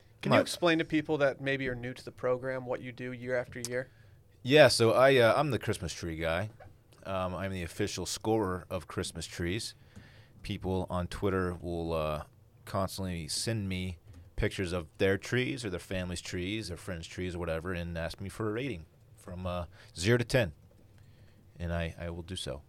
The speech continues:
Speaker 2: for you.
Speaker 1: And you rated your tree.
Speaker 2: I,
Speaker 1: I have an
Speaker 2: just,
Speaker 1: issue with
Speaker 2: I
Speaker 1: your
Speaker 2: like to
Speaker 1: rating.
Speaker 2: be transparent. Uh, with,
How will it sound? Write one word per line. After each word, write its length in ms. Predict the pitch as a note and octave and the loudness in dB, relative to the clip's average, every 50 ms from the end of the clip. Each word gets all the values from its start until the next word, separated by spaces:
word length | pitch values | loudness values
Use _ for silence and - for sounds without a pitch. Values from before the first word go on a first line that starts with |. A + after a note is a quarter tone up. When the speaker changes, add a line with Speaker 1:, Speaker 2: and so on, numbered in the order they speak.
| _ - - | _ -20 -18
Speaker 2:
for 80 | - | -16
you. 140 | C#2 C#2+ D2+ D2+ - - - - - - - _ - - - - - - - - - - - - - - - - | -14 -14 -14 -16 -18 -20 -20 -20 -20 -20 -20 _ -20 -20 -20 -20 -20 -20 -20 -20 -20 -20 -20 -20 -20 -16 -6 -4
Speaker 1:
And 180 | E3+ D#3+ D#3 | -2 0 2
you 140 | D#3 F#3 G#3+ | 2 2 8
rated 320 | G3 A3+ G#3+ F#3+ E3+ D3 | 10 10 10 10 6 4
your 180 | C#3 D#3+ F#3 F#3 | 6 6 6 6
tree. 340 | - - - G2 F2+ D#2+ C#3 - - - - - - - - - - | 4 0 -6 -8 -8 -8 -12 -16 -20 -20 -20 -20 -20 -16 -14 -10 -8
Speaker 2:
I, 120 | - - - - - - - - - - - - - - - - - | -8 -8 -8 -10 -14 -20 -20 -20 -20 -20 -20 -20 -20 -20 -4 6 8
Speaker 1:
I 100 | F#3 B3 | 10 10
have 100 | C4+ F#3 | 10 10
an 60 | E3+ | 8
Speaker 2:
just, 120 | E3 - | 6 6
Speaker 1:
issue 120 | - E3 D3+ | 6 4 4
with 80 | C3+ | 6
Speaker 2:
I 40 | C#3 | 8
Speaker 1:
your 60 | C3+ | 10
Speaker 2:
like 160 | D3+ D#3+ E3 | 10 10 10
to 60 | D#3+ D#3+ | 8 6
Speaker 1:
rating. 120 | - D#3 | 6 6
Speaker 2:
be 60 | D3+ | 4
transparent. 640 | D3 - D#3+ D3 D3 D3 - - A2+ G2+ G2+ G#2+ - - - - - - - - - - - - - - - - - - - G3 - - - - - - - | 4 4 2 2 2 0 -2 0 0 2 2 0 -2 -4 -10 -20 -20 -20 -20 -20 -20 -20 -20 -20 -20 -20 -20 -20 -20 -16 -14 -8 -8 -8 -8 -8 -12 -10 -8
Uh, 100 | A#2 A2 | -8 -6
with, 240 | F#2 F#2+ F#2+ - | -6 -6 -8 -8